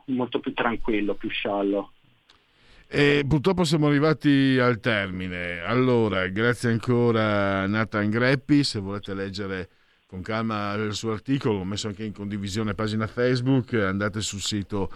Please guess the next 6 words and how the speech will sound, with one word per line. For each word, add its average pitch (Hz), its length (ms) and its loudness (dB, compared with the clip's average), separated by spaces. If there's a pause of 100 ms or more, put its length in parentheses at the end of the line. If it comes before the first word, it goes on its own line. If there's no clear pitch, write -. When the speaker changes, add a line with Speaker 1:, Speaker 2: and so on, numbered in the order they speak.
(400)
Speaker 2:
di, 117 1160 2
eh, 101 240 -6
centostudi 135 680 2
machiavelli 131 580 2
punto 113 560 0
com. 85 440 0